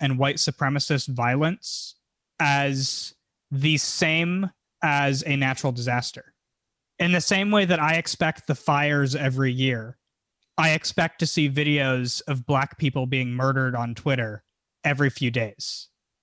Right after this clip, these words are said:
And that is just the norm that we are living in, in this country and in this world. When you think about it, it just shows how deeply entrenched these problems are, that until you actually think about how ludicrous it is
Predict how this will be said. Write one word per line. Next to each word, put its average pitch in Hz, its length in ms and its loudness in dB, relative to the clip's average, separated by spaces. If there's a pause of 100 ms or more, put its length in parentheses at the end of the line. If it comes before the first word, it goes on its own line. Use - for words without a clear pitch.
(300)
And 151 180 2
that 151 180 4
is 165 160 2
just 165 300 0
the 165 100 2
norm 143 500 2
that 131 180 0
we 135 240 2
are 127 220 0 (260)
living 180 380 0
in, 139 100 0
in 127 160 -2
this 123 140 -6
country 156 360 -2
and 131 100 -2
in 127 120 -4
this 123 180 -8
world. 127 500 -2 (680)
When 175 280 0
you 165 120 2
think 202 300 -2
about 151 280 2
it, 135 140 0 (160)
it 156 120 -4
just 160 180 0
shows 170 300 2
how 165 200 -2
deeply 160 460 0
entrenched 139 580 -4
these 127 180 -4
problems 143 520 -2
are, 143 340 -2 (360)
that 170 200 0
until 175 360 0
you 190 180 4
actually 151 380 0
think 170 260 -2
about 151 200 0
how 139 160 -2
ludicrous 139 640 0
it 135 80 -2
is 123 400 -4